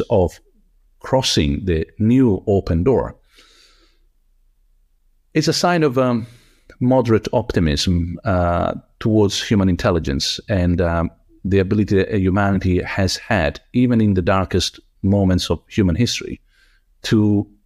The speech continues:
pull itself together and, uh, do the right thing. Now, it is extraordinary to see how much harm humanity has inflicted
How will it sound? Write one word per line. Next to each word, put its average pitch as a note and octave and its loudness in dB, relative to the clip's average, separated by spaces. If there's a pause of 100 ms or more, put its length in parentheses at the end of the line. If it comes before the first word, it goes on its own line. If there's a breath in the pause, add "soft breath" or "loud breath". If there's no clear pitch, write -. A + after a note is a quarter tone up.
(340)
pull C#3 2
itself G#2+ -2
together G2 -2 (240)
and, F#2+ 2
uh, F#2 2 (180)
do G#2 0
the F2+ 2
right D#2+ 0
thing. - -6 (920 soft breath)
Now, B2 0 (640)
it C#3+ 2
is D#3 2
extraordinary - -2
to G2 -2
see G2+ 0
how A2 -2
much G#2 -2
harm F#2+ 0
humanity F#2 0
has F2 -2
inflicted F#2+ 0